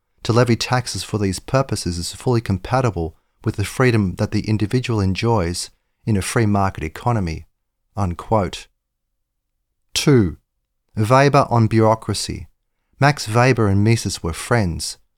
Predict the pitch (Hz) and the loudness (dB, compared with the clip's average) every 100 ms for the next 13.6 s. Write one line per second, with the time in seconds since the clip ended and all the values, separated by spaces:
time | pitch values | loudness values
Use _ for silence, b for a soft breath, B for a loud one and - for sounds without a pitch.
0 | _ _ 113 117 110 - 127 123 110 - | _ _ 2 2 2 0 0 2 0 0
1 | 104 110 - 92 - 117 117 101 - 110 | 0 0 0 -4 -4 0 2 0 -2 0
2 | 107 104 92 - 120 110 87 90 92 - | 0 -2 -4 -2 -2 -2 -2 -2 -4 -6
3 | 90 - _ _ _ 117 - 117 107 90 | -8 -8 _ _ _ -4 0 2 2 0
4 | - 110 - 104 110 - 98 87 - 107 | -2 -2 0 0 0 0 -2 -2 -2 -2
5 | 98 - 85 - - 120 104 82 82 - | -2 -4 -8 -8 -2 0 0 -2 -6 -14
6 | _ _ _ _ _ _ - 104 98 - | _ _ _ _ _ _ -2 0 0 -4
7 | - 113 120 110 101 90 104 107 107 87 | 0 2 4 4 0 -2 0 0 0 -2
8 | 95 - 110 120 - - - - _ _ | -6 -4 -2 -4 -6 -10 -12 -20 _ _
9 | _ - 110 120 123 120 110 113 101 98 | _ -4 0 4 4 2 -2 -2 0 0
10 | 95 98 - 85 85 - - 135 107 87 | 0 -2 -4 -8 -8 -8 -2 0 0 -4
11 | - - _ _ - 107 98 87 113 107 | -8 -14 _ _ -4 0 0 2 0 0
12 | - - _ _ 98 98 90 - - 113 | -6 -12 _ _ -6 -4 -4 -4 0 2
13 | 101 104 110 - - | 2 -2 -2 -4 -10